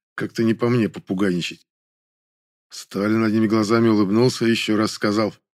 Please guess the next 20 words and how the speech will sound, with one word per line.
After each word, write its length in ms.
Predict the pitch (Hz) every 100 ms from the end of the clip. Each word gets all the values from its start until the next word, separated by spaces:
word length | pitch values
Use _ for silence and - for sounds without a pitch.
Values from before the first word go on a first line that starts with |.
| _ _ -
«Присаживайтесь, 1000 | - 143 - 165 120 113 - 170 - _ _ -
будем 320 | 139 151 135
сейчас 340 | - 120 131 107
знакомиться. 680 | 123 120 127 98 - - _ _ _ _ _ _ _ _ -
Но 100 | 117
сначала 500 | - 156 151 156 151
товарищ 360 | 147 151 139
Калинин 400 | - 160 160 143
скажет 320 | - 139 120
два 160 | 120 123
слова». 340 | - 101 82 - _ _ _ _ _ _ _ _ _ _ _
Рассказывать 680 | - 87 90 - 139 117 104
в 80 | -
подробностях 720 | - 98 117 131 110 - 98 104
об 80 |
этой 200 | 107 -
встрече 420 | 107 110 120 - 104
я 100 | 104
не 120 | 98
буду. 280 | 101 87